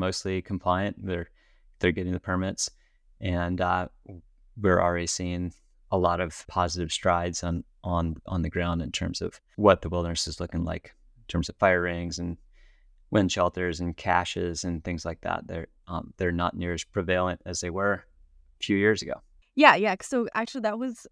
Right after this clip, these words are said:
Speaker 2: uh, let's back up for a second and, and answer that question. I think a lot of people are familiar
Speaker 1: Okay.
Speaker 2: maybe behind, with the story behind the Big Wall permit.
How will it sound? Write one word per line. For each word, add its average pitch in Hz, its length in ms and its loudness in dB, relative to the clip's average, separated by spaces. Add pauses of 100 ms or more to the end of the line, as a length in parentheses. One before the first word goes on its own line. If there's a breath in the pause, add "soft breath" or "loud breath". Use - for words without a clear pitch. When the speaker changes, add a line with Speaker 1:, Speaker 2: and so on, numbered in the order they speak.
Speaker 2:
uh, 196 220 2
let's - 420 -2 (180)
back 196 220 6
up 190 140 -4
for 190 100 -4
a 180 60 -4
second 170 420 -6
and, 170 400 -6
and 170 140 -2
answer 190 320 -4
that 151 180 4
question. 170 460 -6
I 170 80 -4
think 196 180 -2
a 175 40 2
lot 156 200 2
of - 60 -16
people - 220 -6
are 175 180 4
familiar 170 640 -2
Speaker 1:
Okay. - 100 -2
Speaker 2:
maybe 165 280 -2
behind, 175 340 -8
with 165 180 -8
the 160 80 -12
story 165 300 -2
behind 156 280 -4
the 151 60 -4
Big 160 260 -2
Wall 147 180 -4
permit. 147 420 -6